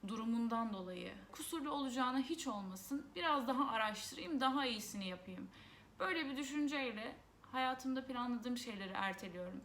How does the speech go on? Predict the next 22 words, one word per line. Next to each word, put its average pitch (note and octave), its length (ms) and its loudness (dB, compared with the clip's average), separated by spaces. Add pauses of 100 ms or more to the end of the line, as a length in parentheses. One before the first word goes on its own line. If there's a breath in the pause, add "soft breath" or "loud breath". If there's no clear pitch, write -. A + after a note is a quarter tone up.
(360 loud breath)
Ama G#3 220 -2
her B3 200 4
seferinde G3 500 -4
yanılıyorum. F#3 640 -4 (320 loud breath)
Bir F#4+ 60 0
sonraki C#4+ 440 2
yaptığım C4+ 460 2
daha B3+ 180 4
mükemmel C4 640 4 (100)
olmuyor. G3 580 2 (380 loud breath)
Bir D4+ 60 0
şeyleri B3+ 540 0
deneyerek, A3+ 680 2 (280 loud breath)
anında C4+ 480 6
yaparak G#3 540 0
öğrenebiliyoruz. F3+ 920 -4
Deneyimlemeden C#4+ 840 4
öğrenemiyoruz. F#3+ 840 -2
Yani A3 400 -4 (380 loud breath)
harekete C4+ 480 6
geç, F#3 380 -2
erteleme. G#3 680 2